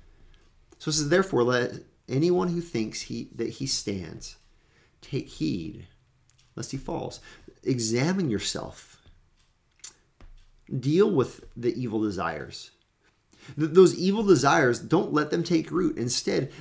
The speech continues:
go to the Lord humbly, confess your sin, repent of it, call a brother or sister in Christ and say, "Will you pray for me? I, I'm being lured. I, I have this inward longing for what is wrong,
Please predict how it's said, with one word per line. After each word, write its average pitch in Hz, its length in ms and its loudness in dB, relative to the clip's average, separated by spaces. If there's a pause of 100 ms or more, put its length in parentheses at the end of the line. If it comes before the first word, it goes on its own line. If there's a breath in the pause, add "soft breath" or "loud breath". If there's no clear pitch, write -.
(180)
go 147 240 6
to 220 140 -6
the 220 140 2
Lord 127 360 4
humbly, 135 840 -4 (320 loud breath)
confess 180 720 0
your 196 160 6
sin, 85 420 -2 (260 loud breath)
repent 175 580 2
of 123 140 2
it, - 260 -6 (220 loud breath)
call 226 360 0
a 220 60 2
brother 180 320 6
or 170 60 4
sister 165 300 0
in 156 60 -2
Christ - 380 -2
and 160 60 -8
say, 160 120 2
"Will 160 120 4
you 233 160 0
pray 214 500 0
for 180 240 0
me? 107 300 -4 (760 soft breath)
I, 170 300 2
I'm 226 100 6
being 202 460 6
lured. 190 360 8
I, 143 180 2 (260 loud breath)
I 147 100 2
have 170 300 2
this 156 180 2 (280 loud breath)
inward 220 580 8
longing 151 800 4
for 170 180 4
what 170 180 8
is 151 140 4
wrong, 170 500 2